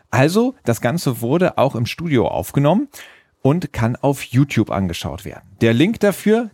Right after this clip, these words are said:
der steht ganz oben in den Shownotes und die YouTube-Folge geht eine ganze halbe Stunde länger, in denen wir uns ganz explizit die faszinierenden Aufnahmen von Solvin anschauen, die gleichzeitig von ihm kommentiert werden, damit er uns diese besonderen Tiere mal vorstellen kann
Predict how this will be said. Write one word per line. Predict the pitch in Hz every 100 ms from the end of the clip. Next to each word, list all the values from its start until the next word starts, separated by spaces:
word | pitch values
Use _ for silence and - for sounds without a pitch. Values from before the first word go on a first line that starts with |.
| -
der | 131
steht | - 160
ganz | 156 147 214 -
oben | 131 165 156
in | 135
den | 127
Shownotes | - 156 135 110 - -
und | 127 135 -
die | 117
YouTube-Folge | 135 143 170 - 127 139 139 - - _
geht | 135 139
eine | 143
ganze | 131 190 - -
halbe | 185 190 170
Stunde | - 147 147
länger, | 117 120 123 139 - _
in | -
denen | 127 156
wir | 147
uns | 147 -
ganz | 170 233
explizit | 185 - - 143 107 76 -
die | 113
faszinierenden | - 135 - - 120 180 208 190 139
Aufnahmen | 123 151 139 123 123
von | 117
Solvin | 107 110 120 110
anschauen, | - 120 151 151 170 190 - - -
die | 156 170
gleichzeitig | 113 120 - 123 117 120
von | 127 113
ihm | 165
kommentiert | 165 156 143 - 196
werden, | 113 104 127 170 - - -
damit | 110 123 147 -
er | 131 151
uns | 175 -
diese | 147 139
besonderen | 123 107 120 170 170 135
Tiere | 120 - 139 117
mal | 87
vorstellen | 92 - 160 - 139 135
kann | 135 143